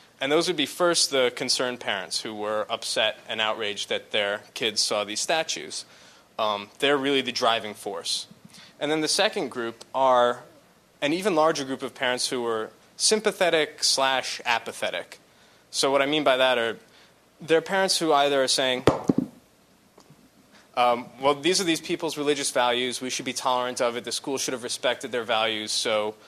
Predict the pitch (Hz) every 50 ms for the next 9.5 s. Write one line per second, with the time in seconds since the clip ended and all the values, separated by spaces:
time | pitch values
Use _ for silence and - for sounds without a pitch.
0 | - - _ - 113 117 117 - 127 - - 123 110 - 123 - - 120 110 110
1 | 107 107 110 104 - 101 101 113 - 156 139 113 104 101 - - - _ _ _
2 | _ - 139 127 127 123 - 151 131 - - - _ _ _ _ _ _ - 131
3 | 120 135 151 156 147 135 - - 123 104 120 110 - 127 113 107 107 107 - -
4 | 110 107 - 120 110 104 - - - - - - _ _ _ _ _ _ _ _
5 | _ _ - - - - - - - - _ _ _ - 123 131 113 135 127 117
6 | - - 117 123 113 117 110 - - 120 110 - 113 110 107 107 101 - - -
7 | - - _ _ _ _ 147 139 - 196 180 - 135 - 147 131 123 - 131 123
8 | 123 117 123 117 117 110 117 110 110 110 - 117 110 104 113 107 104 104 101 101
9 | 107 98 98 95 92 - - 107 95 90